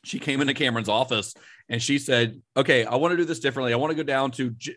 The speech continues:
not fully nude, but just in my bra and panties." But she wants it to be fully lit, uh, but, but kinda awkward, like, played for laughs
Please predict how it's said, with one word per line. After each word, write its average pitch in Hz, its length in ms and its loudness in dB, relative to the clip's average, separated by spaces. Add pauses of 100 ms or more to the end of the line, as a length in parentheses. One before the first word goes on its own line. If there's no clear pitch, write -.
not 147 260 0
fully 190 220 4
nude, 190 260 8
but 120 80 -4
just 135 200 -4
in 147 60 -6
my 143 100 0
bra 143 200 2
and 131 120 -4
panties." 156 440 -4
But 147 480 2 (960)
she - 160 -6
wants 131 200 2
it 127 60 -4
to 113 60 -2
be 117 100 -2
fully 117 340 0
lit, 127 380 -4 (460)
uh, 101 200 0
but, 147 360 0
but 165 160 0
kinda 175 200 4
awkward, 131 420 0
like, 113 220 -2
played 135 200 0
for 123 140 -4
laughs - 600 -2